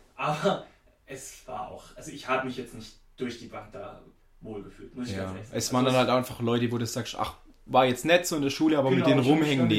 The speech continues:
Speaker 2: nee.“
Speaker 1: niemandem gezankt, ich hab mich mit allen gut verstanden, aber es war jetzt niemand dabei, wo ich sag, doch, waren welche dabei, hab ich auch noch, aber der Großteil da
Speaker 2: Ja.
Speaker 1: war jetzt keiner dabei, wo ich sag, „Leute,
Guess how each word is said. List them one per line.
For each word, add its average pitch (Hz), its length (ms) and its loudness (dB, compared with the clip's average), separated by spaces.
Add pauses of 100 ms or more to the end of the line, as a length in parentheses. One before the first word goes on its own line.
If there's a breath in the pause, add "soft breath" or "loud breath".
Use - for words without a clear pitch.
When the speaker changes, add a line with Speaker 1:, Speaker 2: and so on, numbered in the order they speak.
Speaker 2:
nee.“ 175 40 2
Speaker 1:
niemandem 180 380 0
gezankt, 180 440 -4
ich 165 60 -10
hab 147 60 -12
mich 151 160 -8
mit 127 80 -14
allen 175 280 -8
gut 156 140 -8
verstanden, 156 680 -10 (400)
aber 135 380 -4
es - 120 -12
war 123 140 -6
jetzt 127 160 -6
niemand 135 240 -6
dabei, 120 320 -6
wo 120 60 -8
ich 113 100 -12
sag, 113 220 -14 (480 loud breath)
doch, 127 240 -2
waren 131 260 -4
welche 117 220 -6
dabei, 110 520 -8
hab 127 140 -10
ich 131 80 -8
auch - 140 -8
noch, 120 200 -12
aber 110 360 -10 (340)
der 120 160 -4
Großteil 120 460 -6
da 107 340 -12 (460)
Speaker 2:
Ja. 95 180 -10
Speaker 1:
war 95 80 -8
jetzt - 140 -14
keiner - 240 -16
dabei, - 320 -18
wo 110 60 -20
ich - 100 -20
sag, - 240 -10
„Leute, 110 260 -18